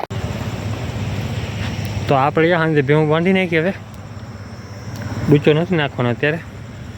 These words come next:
કેમ કે આપણે ડૂચો બધો ને અહીંયા નાખી દેતા હતા. અને આ આપણો સાંજનો નજારો છે. લેપ અંજાર બહુ જ દે પણ મોબાઈલમાં ના દેખાય. એક લેપમાં બધા ખીલામાં કાપી થઈ પડે.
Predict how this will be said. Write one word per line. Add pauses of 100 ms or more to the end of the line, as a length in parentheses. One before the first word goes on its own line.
(640)
કેમ
કે
આપણે
ડૂચો
બધો
ને
અહીંયા
નાખી
દેતા
હતા. (1160)
અને
આ
આપણો
સાંજનો
નજારો
છે. (1400)
લેપ
અંજાર
બહુ
જ
દે
પણ
મોબાઈલમાં
ના
દેખાય. (1200)
એક
લેપમાં
બધા
ખીલામાં
કાપી
થઈ
પડે.